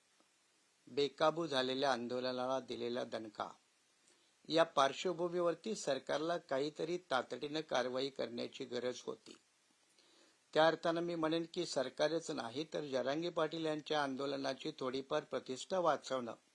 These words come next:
हे सुद्धा सरकारनं स्वतःची जबाबदारी मानली आणि त्यामुळं घाई गडबडीमध्ये, ज्याला आपण इंग्लिशमध्ये हेस्टी डिसिजन म्हणतो, अशा पद्धतीचा हा दोन सप्टेंबर दोन हजार पंचवीसचा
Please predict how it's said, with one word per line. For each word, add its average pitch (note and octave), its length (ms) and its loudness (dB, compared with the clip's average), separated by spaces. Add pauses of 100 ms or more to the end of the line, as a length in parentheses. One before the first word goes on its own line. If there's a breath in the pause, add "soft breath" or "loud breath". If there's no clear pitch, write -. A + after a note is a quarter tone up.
(720)
हे D#3 120 2
सुद्धा E3 340 0
सरकारनं D3+ 560 -2
स्वतःची C#3+ 520 -2
जबाबदारी D3 580 -2
मानली A2+ 420 -6 (800 loud breath)
आणि C#3 180 0 (120)
त्यामुळं E3+ 440 4
घाई C#3+ 260 2
गडबडीमध्ये, C3 760 0 (100)
ज्याला C3 220 2
आपण C3+ 320 0
इंग्लिशमध्ये C#3 600 -2
हेस्टी B2+ 480 -2
डिसिजन D#3 480 -4
म्हणतो, A2 420 -6 (680 loud breath)
अशा C#3 280 4
पद्धतीचा C3+ 800 -2
हा D#3+ 140 2
दोन D#3 320 0
सप्टेंबर C#3+ 600 -2
दोन C3+ 220 -2
हजार C3+ 280 0 (240)
पंचवीसचा C#3+ 760 0